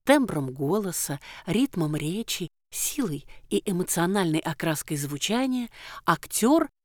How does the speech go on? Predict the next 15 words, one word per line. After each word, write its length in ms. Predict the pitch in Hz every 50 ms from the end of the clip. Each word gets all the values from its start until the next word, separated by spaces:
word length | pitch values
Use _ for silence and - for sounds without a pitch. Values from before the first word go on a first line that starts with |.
| _ _
проявляет 760 | _ 208 190 175 156 156 160 160 175 180 175 165 156 151 - -
отношение 800 | _ 180 160 - - 170 170 160 - - 165 156 139 135 131 -
автора 580 | - - 190 262 285 - - - 285 269 277 269 - - - - - _
к 100 | - -
персонажам 840 | _ - 220 185 - - - 156 147 143 151 175 185 165 190 190 180
произведения. 920 | - - 180 180 180 170 160 165 170 165 156 156 139 131 131 131 139 - - _ _ _ _ _ _ _ _ _ _ _ _ _ _ _ _ _ _ _ _ _ _ _ _ _ _ _ _ _ _ _ _ _ _ _ _ _ _ _ _ _ _ _ _ _ _ _ _ _ _ _ _ _ _ _ _
В 180 | - 165 170 190
эпизоде 480 | 190 - 185 160 151 185 202 - -
встречи 500 | 175 - - - 185 185 185 170 - -
бывших 480 | 170 147 180 175 156 - - 175 - - -
одноклассников 960 | - 165 147 165 165 170 - - 302 339 311 - - 269 - - 240 - - - - - - - - -
звучит 500 | 190 196 214 240 240 - - 294 - -
фраза: 580 | - - 247 233 214 180 160 147 143 127 143 - - - - - - - - _
«Оба 400 | - 302 302 285 262 208 233 240
были 560 | 214 202 269 294 294 269 247 240 233 220 202